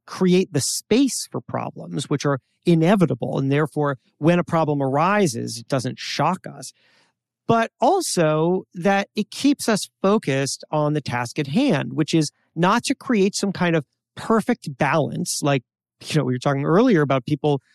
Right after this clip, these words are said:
we, believing that we're all in some kind of perfect harmony that gets easily disrupted, but rather that we are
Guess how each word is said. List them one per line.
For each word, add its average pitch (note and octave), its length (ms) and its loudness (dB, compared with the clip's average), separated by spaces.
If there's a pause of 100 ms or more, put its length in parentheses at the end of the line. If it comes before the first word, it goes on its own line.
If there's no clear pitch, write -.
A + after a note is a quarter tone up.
(180)
we, D3+ 120 -2 (100)
believing D#3+ 380 4
that C#3 140 0
we're C#3 160 2
all D3 260 4
in C#3 100 0
some C3 160 -6
kind C#3+ 120 0
of B2 120 -6 (120)
perfect D#3 280 -4
harmony G3 360 2
that C#3 120 -2
gets C3 180 -6
easily C3+ 260 -4
disrupted, D#3 500 -2
but E3 100 -2
rather B3+ 440 2
that F#3+ 160 0
we G3 180 2
are F3+ 200 2